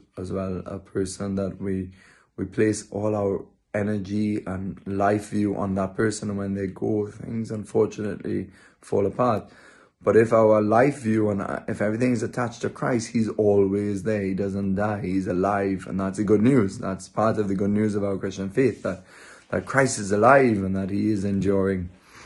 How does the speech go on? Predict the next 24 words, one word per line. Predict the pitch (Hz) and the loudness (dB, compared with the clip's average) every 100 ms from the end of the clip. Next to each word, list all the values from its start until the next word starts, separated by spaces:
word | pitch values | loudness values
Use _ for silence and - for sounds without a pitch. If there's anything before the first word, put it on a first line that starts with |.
| - _ _ _ _ - _ _ _ - | -20 _ _ _ _ -20 _ _ _ -20
So | - - | -6 4
this | 139 - | 6 6
whole | 180 175 | 6 8
idea | 160 131 123 120 | 8 8 6 4
of | 101 | 2
detachment, | 107 - 113 113 110 104 95 - _ _ _ _ _ _ _ - | 0 2 2 2 0 0 -2 -8 _ _ _ _ _ _ _ -6
we | 104 110 | -2 2
can | 117 - | 2 4
ask | 113 117 117 - | 4 4 2 0
for | 110 | 2
it | 104 | 2
as | 101 | 0
a | |
grace | - 107 101 - | -2 0 0 -2
from | 104 | 0
God, | 101 98 | 0 0
and | 98 | 0
we | 98 | 0
can | 98 101 | -2 -2
practice | 123 127 123 - | 0 0 -4 -6
this | 107 95 | -6 -2
little | 95 95 104 104 | 0 0 0 0
by | 95 90 | -2 -2
little. | 90 87 - - | -2 -2 -6 -10